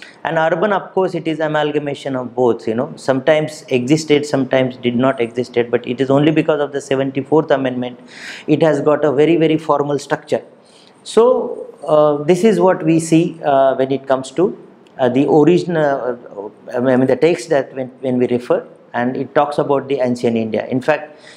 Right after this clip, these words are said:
if you look at the Sangha concept of Buddha, it talks about the same thing, you know, having some kind of a,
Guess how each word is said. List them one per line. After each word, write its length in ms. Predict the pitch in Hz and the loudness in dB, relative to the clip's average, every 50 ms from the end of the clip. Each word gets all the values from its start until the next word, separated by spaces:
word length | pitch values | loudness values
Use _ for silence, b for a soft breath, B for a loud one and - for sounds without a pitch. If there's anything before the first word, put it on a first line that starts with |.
| B B | B B
if 160 | 156 147 - | -2 0 2
you 80 | 165 160 | 2 2
look 180 | 156 160 160 | 2 2 2
at 240 | 185 180 180 175 156 | 2 0 0 0 -2
the 220 | 160 165 160 160 156 | 0 0 0 0 0
Sangha 600 | 160 - - 151 143 151 156 147 165 175 175 165 | -4 -2 -2 -2 0 0 0 2 2 0 0 0
concept 520 | 165 139 131 131 - - 143 127 - - | -2 -4 -6 -6 -6 -6 -6 -6 -4 -4
of 140 | 131 117 110 | -6 -4 -4
Buddha, 420 | 123 117 113 - 120 107 110 - - B B B B B _ - | -6 -6 -4 -2 -2 -2 -4 -6 -10 B B B B B _ -8
it 180 | 139 120 - - | -8 -6 -2 0
talks 280 | 143 139 143 143 - | 0 0 0 -2 -4
about 360 | 156 131 131 135 135 135 135 - - _ _ _ _ - | -4 0 0 0 0 0 -4 -8 -16 _ _ _ _ -10
the 80 | 117 123 | -10 -10
same 380 | - - 147 143 143 143 127 | -2 0 2 2 2 0 0
thing, 200 | - 127 113 107 | 0 -2 0 0
you 60 | 110 | -2
know, 160 | 117 139 165 156 | -2 0 -2 -2
having 380 | 127 123 123 120 135 147 139 | -2 -2 -2 -2 -4 -4 -4
some 240 | 135 - 139 135 131 | -4 -4 -4 -4 -2
kind 200 | - 127 123 120 | -2 -2 -2 0
of 140 | 123 120 - | -2 -2 -2
a, 160 | 147 170 | -2 -4